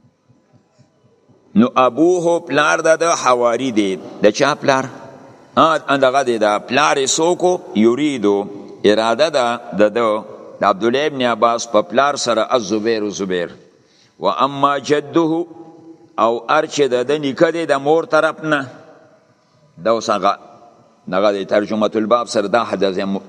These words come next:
برابریږي. نیکه یې چې دی د مور طرف نه،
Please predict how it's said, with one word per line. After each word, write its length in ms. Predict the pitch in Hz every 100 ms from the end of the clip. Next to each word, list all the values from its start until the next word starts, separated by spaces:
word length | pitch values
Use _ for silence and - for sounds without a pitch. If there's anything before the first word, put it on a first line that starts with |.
| - -
برابریږي. 680 | 95 95 95 101 110 85 85 78 - - - - -
نیکه 400 | 101 113 113 143
یې 200 | 170 165
چې 200 | 156 143
دی 180 | 160 156
د 80 |
مور 300 | 127 127 165
طرف 400 | 175 165 156 127
نه، 320 | 120 113 110